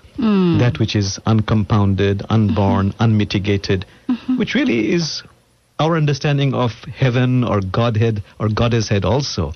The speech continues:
Speaker 1: Right. Interesting, uh, that you're saying this, because I just, I do, I'm teaching a class on Buddhism at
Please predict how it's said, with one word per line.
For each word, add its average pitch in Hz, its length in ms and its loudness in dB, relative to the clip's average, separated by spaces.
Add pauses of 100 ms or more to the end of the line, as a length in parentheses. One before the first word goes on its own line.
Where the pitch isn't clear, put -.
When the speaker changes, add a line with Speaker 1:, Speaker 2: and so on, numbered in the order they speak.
(120)
Speaker 1:
Right. 226 580 0 (540)
Interesting, 220 800 -2 (140)
uh, 202 120 -2
that 226 180 0
you're 214 80 0 (160)
saying 349 160 0
this, 165 240 -2
because 208 760 -2 (280)
I 202 160 0
just, 202 360 -4
I 196 180 0
do, 220 320 -2
I'm 190 100 0
teaching 190 320 -2
a 160 60 0
class 294 340 -2
on 175 140 2
Buddhism 160 500 0
at 160 160 0